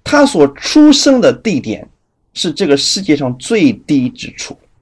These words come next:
所以拿撒勒是在海平面很低很低之处，世界上最低的地方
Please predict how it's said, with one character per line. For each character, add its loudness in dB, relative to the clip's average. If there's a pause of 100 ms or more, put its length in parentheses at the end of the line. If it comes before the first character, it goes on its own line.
(140)
所 0
以 6
拿 2
撒 2
勒 6
是 -4
在 2 (160)
海 -2
平 0
面 2 (640)
很 2
低 6
很 -2
低 2
之 -6
处， -2 (160)
世 0
界 2
上 4
最 0
低 2
的 4
地 -2
方 -4